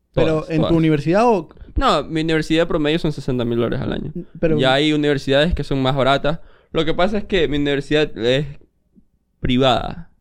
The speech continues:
Speaker 2: Allá hay un, hay un concepto diferente alrededor de la idea de privada y pública.
Speaker 1: No, no sabía. Explícame, por favor.
Speaker 2: Um, las universidades públicas son, por ejemplo, state universities. Cuando, por ejemplo, Florida State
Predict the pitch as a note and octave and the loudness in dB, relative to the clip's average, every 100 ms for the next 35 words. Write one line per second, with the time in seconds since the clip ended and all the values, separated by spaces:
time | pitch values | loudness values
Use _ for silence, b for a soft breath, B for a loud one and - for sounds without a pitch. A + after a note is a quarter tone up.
0 | _ _ b b b b - _ - B2+ | _ _ b b b b -20 _ -4 0
1 | C3+ D3 D#3 D3+ D3+ D3 C3 - B2 C#3 | 2 4 4 4 4 2 0 0 2 4
2 | C#3+ C#3 C3 A#2 G#2+ - - - - C#3 | 4 2 0 -2 -6 -8 -12 -20 -4 -2
3 | C3+ - D#3 D3 - C#3 C#3 B2+ B2 C3 | 0 -2 0 -2 0 -2 0 -2 0 2
4 | C3 B2 B2 C3 A#2+ A2+ - A#2 A#2 B2+ | 2 2 2 0 0 -4 -2 0 2 4
5 | D3 C#3+ - C3 A2 - - D3 - - | 4 2 2 2 2 -2 -6 -8 -12 -20
6 | - - F3 D#3 D#3+ D#3+ E3 D#3 C#3+ - | -20 -8 -2 2 4 2 4 4 4 2
7 | - - D3+ C3+ C3+ C3 C3 C3 C3+ C3+ | -2 -2 -2 -2 -2 -2 -2 -2 2 4
8 | C3+ C3 C3 B2+ B2+ - - C3 C#3 D3 | 6 4 2 0 -2 -4 -2 0 2 2
9 | C#3 C3+ C#3 D#3+ F3+ - E3+ D#3+ D3+ C#3 | 0 0 0 2 4 4 4 2 -2 -4
10 | - C#3 C#3 C#3 C3 - C3+ C#3 B2+ C3 | -2 0 2 2 2 2 2 0 -4 -2
11 | B2+ B2 A#2+ - D3+ C#3 C3 B2 A#2+ A2 | 2 2 2 -2 -2 0 0 2 0 0
12 | - D3+ - _ _ _ _ _ _ - | -4 -6 -14 _ _ _ _ _ _ -4
13 | C3 B2+ B2+ B2+ B2 - C#3+ D3 D3 - | 0 0 0 0 -2 -2 0 2 2 -2
14 | C#3 G#2 | -4 -4